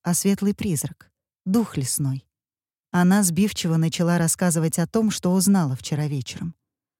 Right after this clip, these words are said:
О еще одной жертве изнасилования, которую надо искать на барской кухне.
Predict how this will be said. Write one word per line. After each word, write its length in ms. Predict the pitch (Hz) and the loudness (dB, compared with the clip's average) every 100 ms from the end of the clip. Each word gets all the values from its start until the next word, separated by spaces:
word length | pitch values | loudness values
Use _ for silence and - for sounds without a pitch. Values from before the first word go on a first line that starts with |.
| _ - | _ 0
О 100 | 180 | 4
еще 400 | 190 - 233 214 | 4 4 4 4
одной 280 | 170 196 | 4 4
жертве 460 | 170 196 208 - 196 | 4 2 2 2 2
изнасилования, 840 | 185 208 202 226 180 139 135 135 | 4 4 2 2 2 2 2 0
которую 460 | - 165 175 165 160 | -2 0 0 2 2
надо 320 | 160 165 156 | 2 2 0
искать 400 | 156 - 202 - | -2 0 0 0
на 140 | 165 156 | 0 0
барской 380 | 170 160 - 170 | 0 0 -2 -4
кухне. 460 | 170 131 - - | -4 -6 -8 -14